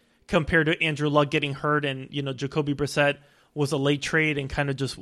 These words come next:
was in there. Um, so, I mean, that could potentially be another factor. But I think Marlon Mack, I mean, we had twenty-five carries for a hundred and seventy-four yards and a touchdown. I don't think he's gonna replicate those crazy numbers. I mean, he's not really an option in pass.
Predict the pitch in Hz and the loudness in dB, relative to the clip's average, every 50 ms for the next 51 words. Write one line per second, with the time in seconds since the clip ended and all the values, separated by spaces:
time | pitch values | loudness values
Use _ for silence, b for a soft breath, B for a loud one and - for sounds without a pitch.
0 | - - 147 143 127 151 143 135 135 - - - b b b b b b b b | -2 0 0 2 2 0 -2 -2 -4 -8 -10 -12 b b b b b b b b
1 | b _ _ - 147 143 139 135 135 135 135 131 123 - - 160 151 147 151 147 | b _ _ 2 2 4 4 4 2 0 -4 -8 -8 -2 2 4 4 4 4 0
2 | 139 135 139 147 151 147 - - - 175 175 170 - - 160 - - 165 156 143 | -2 0 2 2 2 2 0 -2 0 2 2 2 0 -4 -6 -4 -4 -6 -6 -4
3 | - 143 143 139 135 123 139 139 139 135 135 131 123 - _ _ _ _ _ _ | -4 -2 -2 -2 -2 0 0 0 0 0 0 -2 -6 -10 _ _ _ _ _ _
4 | _ 156 135 139 151 180 170 147 131 - 135 127 - - 131 127 123 b b b | _ -4 -2 0 0 0 0 -2 0 0 0 0 0 -4 -6 -8 -8 b b b
5 | b b b b b b b _ 147 127 147 147 139 139 - 143 143 139 - 175 | b b b b b b b _ -4 2 4 4 4 4 4 2 2 2 2 -2
6 | 165 147 151 151 147 143 147 151 160 160 151 139 139 139 151 180 175 147 - 147 | -2 -2 -2 -2 0 2 2 2 2 2 0 -2 0 2 2 2 2 2 -2 -4
7 | 131 135 135 131 131 127 131 139 135 143 131 131 - - - 143 147 139 139 151 | -2 -2 -2 -2 -2 -2 -2 -2 0 0 0 -2 -4 -6 -6 -4 -4 -2 0 0
8 | 135 135 - - - 139 135 143 147 139 - - - 131 127 123 - 147 147 139 | 0 0 -2 -2 -2 0 0 0 -2 -4 -6 -8 -6 -6 -4 -2 -2 -2 -2 0
9 | 147 147 139 139 135 - - - 143 131 139 139 139 - - 147 143 139 131 135 | 0 -2 -2 -2 -4 -4 -2 -2 -2 -2 -2 -4 -4 -4 -4 -2 -2 0 0 0
10 | 135 139 135 135 131 131 131 - 147 139 139 - 147 147 156 151 B B B B | 0 0 0 -2 -4 -4 -2 -2 -2 -2 -2 -2 -2 -2 -4 -6 B B B B
11 | B B - 139 139 120 120 143 139 147 143 - - 165 151 - 156 135 - 160 | B B -2 0 0 0 0 0 0 0 0 -2 -2 -2 -2 -2 -4 -4 -2 -2
12 | 139 127 123 123 135 143 139 151 147 139 - - 160 147 - - - 143 143 143 | -2 -2 -2 0 0 0 0 0 -2 -4 -4 -4 -6 -6 -6 -8 -8 -4 -4 -4
13 | 135 - - - 151 147 135 143 139 139 135 139 143 160 175 175 156 143 127 135 | -4 -4 -2 0 0 0 0 0 0 0 -2 -2 0 -2 -2 0 0 0 0 0
14 | 135 135 156 131 123 123 147 151 160 - 160 160 165 156 156 143 139 139 135 147 | -2 -2 -4 -6 -6 -4 -4 -4 -2 -2 -2 -2 -2 0 -2 -2 0 0 0 0
15 | 143 - - 160 143 131 131 - - 139 147 - 226 - - | -2 -4 -6 -6 -6 -6 -6 -2 2 2 2 2 2 -2 -8